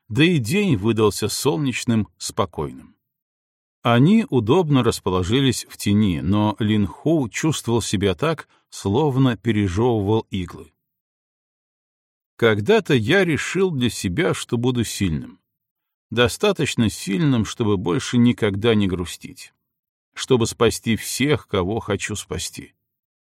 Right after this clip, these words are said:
Но чем дольше ты живёшь, тем больше встречаешь людей, и всех их нельзя постоянно носить с собой. Как видите, сейчас со мной только один ученик. Я знал, если отпущу его одного, то потеряю.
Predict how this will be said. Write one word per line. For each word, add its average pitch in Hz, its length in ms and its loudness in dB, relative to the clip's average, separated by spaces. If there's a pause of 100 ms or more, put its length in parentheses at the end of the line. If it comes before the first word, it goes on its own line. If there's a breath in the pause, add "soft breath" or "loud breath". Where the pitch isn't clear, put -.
(560)
Но 165 160 0
чем 143 260 2
дольше 135 380 0
ты 123 120 0
живёшь, 110 560 -2 (320)
тем 107 340 0
больше 143 420 -2
встречаешь 120 720 -2
людей, 101 520 -2 (480)
и 117 140 2
всех 180 400 -2
их - 380 -2
нельзя 120 640 2
постоянно 101 680 -2
носить 92 380 -2
с - 60 -10
собой. 76 400 -6 (920)
Как 127 220 4
видите, 117 580 -2
сейчас 180 480 -4
со 117 180 0
мной 147 320 0
только 143 400 0
один 110 440 0
ученик. - 680 -8 (380)
Я 143 340 4
знал, 110 480 0
если 113 560 0
отпущу 120 680 -2
его 104 260 2
одного, 90 520 0
то 127 180 -4
потеряю. 78 600 -6